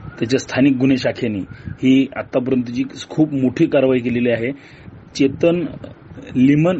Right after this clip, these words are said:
नावाचा त्यातला, अ, त्याच्यातला जो मुख्य आरोपी आहे चेतन लिमन, अ, त्याला चेतन लिमन उर्फ मामा असं त्याला म्हणलं जातं, तो गेल्या दोन ते अडीच वर्षापासून हा फरार होता. फरार, तो फरार असल्या,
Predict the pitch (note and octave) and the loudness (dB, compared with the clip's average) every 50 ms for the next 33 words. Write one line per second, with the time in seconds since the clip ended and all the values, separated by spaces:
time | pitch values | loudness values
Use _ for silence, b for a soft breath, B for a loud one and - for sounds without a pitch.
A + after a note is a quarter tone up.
0 | - - - C3+ C#3+ D3 D3+ D3+ C#3+ - D3+ C3+ C#3+ C3 B2+ - C3+ D3 D3 D3 | -4 -4 0 2 4 4 4 4 2 0 -4 -8 -8 -8 -6 -2 0 2 2 0
1 | - - - B2+ A#2+ A#2+ A2+ A2+ B2+ A#2 B2 B2+ A#2 C3 B2+ C3 C3+ C3+ C3 B2+ | -2 -4 -4 -4 -2 -2 -2 -2 -2 -2 -2 -2 -2 0 2 4 4 2 2 0
2 | - - - D3 C3 C3 C3 A2+ B2+ A#2+ A2 G#2 G2+ G2 - A#2 G#2+ - - B2+ | -2 0 0 2 4 2 2 2 2 0 0 0 -2 -2 -4 -6 -4 -2 0 0
3 | B2 A#2+ A2+ A2+ B2 C3 A#2 G2 F2 B B B B B B B B - G#2+ G#2+ | 2 2 2 2 2 2 2 0 -4 B B B B B B B B -8 -6 -6
4 | G#2+ G2+ G2+ A2 A2 A#2 A2+ F#2+ G#2+ G#2 G2 - - B2 - D3 C#3 B2+ A#2+ B2 | -6 -4 -2 0 0 2 2 2 0 -2 -2 -2 -2 0 2 4 4 4 6 4
5 | B2+ C3 C3 B2+ B2+ B2 - - B2+ B2+ B2+ A#2+ A#2 A#2+ B2+ C3 C#3 B2 A2 G#2 | 4 4 4 2 0 0 0 0 0 2 2 0 0 0 2 2 2 2 0 -4
6 | - A#2 G#2 G#2 G#2 G#2+ A2 A2 A2 G#2+ A2+ A2+ G2+ F2+ G2 G2 G2+ B B B | -6 -6 -4 -4 -2 -2 -2 -4 -4 -2 -2 -2 -2 -2 -6 -10 -10 B B B
7 | B B B B - C#3 C#3+ C3+ C#3 C#3 C#3+ C#3+ C3 C3 C3+ C3 B2+ B2 C#3 B2+ | B B B B 0 2 4 4 4 4 4 2 2 2 2 2 2 2 0 0
8 | A#2 B2+ A#2 B2 B2+ B2 B2 - B2+ A#2 B2 A#2+ - - B2 A2+ A#2 A#2+ - - | 0 0 -2 -2 -2 -2 -2 -4 -2 -2 -2 -4 -4 -4 -2 -2 -2 -4 -6 -8
9 | - - A2+ - - - A2 G2+ A#2 C3 B2 G#2+ G#2 E2+ - G2 G#2+ B2+ B B | -8 -6 -6 -6 -4 -2 0 2 2 2 2 0 -2 -4 -4 -4 -6 -6 B B
10 | B B B B B B - - - A#2+ B2+ C3+ C#3+ D#3 D3+ D3+ - - - - | B B B B B B -10 -2 0 2 4 4 4 4 2 -2 -4 -8 -14 -20
11 | - - - - - D3+ D3+ D#3 D#3 - - - _ _ - - B2+ B2 C3+ C#3+ | -20 -20 -20 -6 -2 2 2 2 2 0 -4 -10 _ _ -6 -2 2 2 4 4
12 | C#3 B2+ - - C3+ - | 2 0 -2 -6 -8 -8